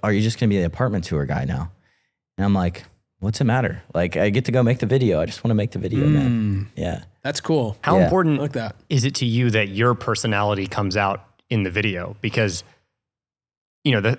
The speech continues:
Speaker 3: your format actually can be replicated
Speaker 1: Totally.
Speaker 3: easily, right? Especially
Speaker 1: Totally.
Speaker 3: considering how much you are behind the camera. How much do you think about
Speaker 2: And
Speaker 3: making
Speaker 2: people are
Speaker 3: sure
Speaker 2: doing that.
Speaker 3: And people are doing
Speaker 2: Yeah,
Speaker 3: it.
Speaker 1: Oh, yeah.
Speaker 2: people are copying your
Speaker 1: I get
Speaker 2: format.
Speaker 1: the, I get
Speaker 2: Yeah.
Speaker 1: sent them all the time.
Speaker 2: Yeah.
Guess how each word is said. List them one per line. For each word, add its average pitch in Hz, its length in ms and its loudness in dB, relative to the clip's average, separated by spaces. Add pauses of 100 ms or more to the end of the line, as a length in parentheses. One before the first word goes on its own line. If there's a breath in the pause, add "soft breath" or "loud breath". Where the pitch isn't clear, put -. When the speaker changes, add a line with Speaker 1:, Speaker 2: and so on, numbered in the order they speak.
(160)
Speaker 3:
your 143 220 2
format 190 480 2 (100)
actually - 400 -2
can 147 300 0
be 120 120 2
replicated 104 680 -10 (400)
Speaker 1:
Totally. 90 300 0 (120)
Speaker 3:
easily, 110 360 0
right? 104 280 -4
Especially - 280 2
Speaker 1:
Totally. - 100 2
Speaker 3:
considering 113 280 2
how 117 100 0
much 110 180 -2
you 101 140 0
are 110 160 2
behind 98 320 -6
the 92 40 -10
camera. 87 320 -8
How 123 120 -4
much 147 160 2
do 165 80 -2
you 135 80 0
think 127 240 -2
about 90 300 -6 (420)
Speaker 2:
And 120 80 2
Speaker 3:
making 160 100 4
Speaker 2:
people 247 240 6
are 139 120 6
Speaker 3:
sure 165 40 6
Speaker 2:
doing 139 280 2
that. - 260 -8
Speaker 3:
And 143 120 2
people 135 200 4
are 120 80 2
doing 135 240 4
Speaker 2:
Yeah, - 40 6
Speaker 3:
it. - 20 4
Speaker 1:
Oh, 90 40 4
yeah. 92 100 4
Speaker 2:
people 104 200 6
are 156 160 6
copying 135 320 2
your 107 100 2
Speaker 1:
I 92 60 4
get 107 220 2
Speaker 2:
format. 98 200 2
Speaker 1:
the, - 60 2
I 95 60 2
get 87 100 6
Speaker 2:
Yeah. 135 60 2
Speaker 1:
sent 104 140 4
them 92 140 2
all 85 80 2
the 80 80 0
time. 82 320 -2
Speaker 2:
Yeah. - 280 0